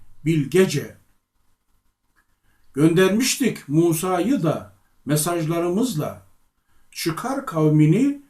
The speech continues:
karanlıklardan aydınlığa ve hatırlat onlara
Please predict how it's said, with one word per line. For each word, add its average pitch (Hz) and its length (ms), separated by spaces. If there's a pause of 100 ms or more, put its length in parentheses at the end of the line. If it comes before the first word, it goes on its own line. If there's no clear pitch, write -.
(140)
karanlıklardan 160 1200
aydınlığa 151 920 (440)
ve 135 80
hatırlat 151 640
onlara 185 680